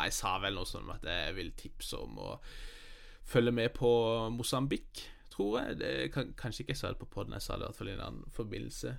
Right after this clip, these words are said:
Ehm, og, og på jihadistene der, som, som på det tidspunktet vel hadde, de hadde vel kanskje ikke faktisk rukket å ta en havneby ennå, men de gjorde det i hvert fall kort tid etterpå. Ehm, det også var jo en rimelig safe bet, da,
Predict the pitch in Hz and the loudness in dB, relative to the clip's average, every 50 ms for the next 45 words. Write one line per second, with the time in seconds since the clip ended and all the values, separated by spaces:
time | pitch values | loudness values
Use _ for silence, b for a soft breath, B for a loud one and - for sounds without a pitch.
0 | - - - - 104 107 101 101 98 101 104 104 - - 92 101 104 92 80 98 | -6 -6 -2 0 2 2 4 2 2 0 -2 -4 -4 -2 0 0 2 2 2 0
1 | - - 117 107 - 113 107 107 117 117 117 - - 120 113 120 123 147 175 185 | 0 -2 -2 0 2 2 2 2 0 -2 -2 0 0 0 0 2 4 6 6 6
2 | 175 - - - 110 104 101 101 - - 101 - - 101 110 113 - - 110 98 | 4 2 0 -2 0 0 0 -2 -2 -4 -2 -4 -2 2 2 0 2 0 -2 -4
3 | - - 107 95 - 92 95 95 92 98 98 98 95 98 107 - - 90 87 90 | -2 -4 -4 -4 -4 -2 0 0 0 0 0 -2 -4 -4 -2 -2 -2 0 0 0
4 | 92 - B B B B B B B B B B B B B B B - 120 123 | -2 -2 B B B B B B B B B B B B B B B 0 4 4
5 | 135 147 165 165 - 131 120 - 107 113 110 - 123 - 117 110 110 - 113 120 | 6 6 6 6 4 2 2 2 0 0 0 -2 -2 -2 -2 -4 -2 -2 -2 0
6 | 117 113 107 - - 113 117 - - - 123 113 113 123 127 127 123 127 131 127 | 0 -2 -2 -2 -2 -2 -2 0 0 2 4 6 6 6 6 4 2 2 0 -2
7 | 127 - 131 123 131 127 127 127 135 143 139 135 131 135 151 160 151 127 117 110 | -2 -2 -2 -2 0 -2 -2 4 4 6 6 6 6 4 2 2 4 4 4 4
8 | 98 95 110 120 110 92 95 - 95 92 - - 95 - - - - 87 90 - | 2 2 2 2 2 0 0 -2 -4 -6 -6 -6 -8 -8 -8 -8 -8 -6 -6 -6
9 | - - - - - - 120 - 139 156 165 156 143 143 - - - - 107 110 | -6 -8 -6 -6 -4 -4 -2 2 6 6 6 6 4 0 -6 -8 -4 -2 0 0
10 | 110 104 101 101 107 104 101 101 - - - - - - 127 101 - 110 101 95 | 0 0 -2 -2 -4 -4 -4 -6 -6 -6 -8 -8 -6 -6 -4 2 6 8 8 8
11 | 82 - - - 69 53 53 60 69 76 78 76 80 87 90 76 62 - 67 80 | 6 4 -2 -4 -4 -4 -4 -4 -6 -6 -6 -6 -4 -4 -4 -4 -6 -6 -6 -6
12 | 80 80 80 - - 78 85 85 - - - - - - 85 - - - - - | -4 -4 -4 -4 -2 -2 -4 -4 -6 -8 -10 -8 -6 -4 -4 -4 -4 -6 -8 -10
13 | 98 | -10